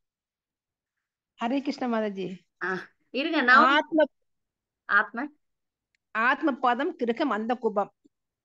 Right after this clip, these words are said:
Speaker 2: ஆ.
Speaker 1: இல்வாழ்க்கை ஒரு பாலுங்கிணற்றை போன்றதாகும். இக்கிணற்றுள் ஒருவன் வீழ்ந்து விட்டால் அவனது ஆன்மீக மரணம் உறுதியாகி விடுகிறது.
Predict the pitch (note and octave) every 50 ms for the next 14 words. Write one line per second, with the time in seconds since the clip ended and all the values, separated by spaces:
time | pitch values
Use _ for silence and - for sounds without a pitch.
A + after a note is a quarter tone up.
0 | _ _ _ _ _ _ _ _ _ _ D3+ D3 B2 A2 - A#3 C4 D4 D#4 D#4
1 | D#4+ D4+ D4 D4 C#4+ - D#4+ E4+ E4 C4+ B3 A#3+ B3+ A#3+ B3 A3+ A3+ B3 C#4 C#4+
2 | C#4 C#4 C4+ B3 C4 B3+ - A3+ A3 G#3 A3 G#3+ G#3+ G#3+ G#3+ - - A3+ A3+ -
3 | - C4+ C#4 C#4 C4 - D4 E4+ D#4+ C4 B3 A#3 B3+ C4 B3 A3+ G#3 A3+ B3+ C4+
4 | C4+ B3 A#3 G#3+ - - - B3 D4 D4 - G3+ G#3+ A3 A#3+ A#3 A#3+ A#3+ D#4 C4+
5 | A3 G#3+ A3+ B3 C4 C4+ C4+ C#4 C#4+ D4 D#4 C4 A#3+ A#3 A3+ A#3+ C#4 C4 A3 G#3+
6 | G#3 G3+ A3+ A3+ G#3+ G3+ F#3+ G3 G3 G3 F#3 F#3+ -